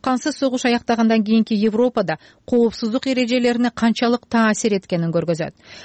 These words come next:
Башкачы Йенс Столтенберг аскердик альянс Экинчи дүйнөлүк согуштан берки эбегейсиз кризиске туш болгонун белгиледи. Блоктун мүчөлөрү кошуна өлкөсүнүн агрессиясынан жапа чеккен Украинага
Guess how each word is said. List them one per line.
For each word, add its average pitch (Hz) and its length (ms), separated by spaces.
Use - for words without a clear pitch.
Башкачы 214 520
Йенс 202 280
Столтенберг 220 720
аскердик 190 540
альянс 185 420
Экинчи 220 380
дүйнөлүк 247 380
согуштан 233 440
берки 226 320
эбегейсиз 247 560
кризиске 233 580
туш - 200
болгонун 170 420
белгиледи. 175 560
Блоктун 277 440
мүчөлөрү 240 440
кошуна 208 420
өлкөсүнүн 202 540
агрессиясынан 196 800
жапа 196 220
чеккен 196 380
Украинага 214 600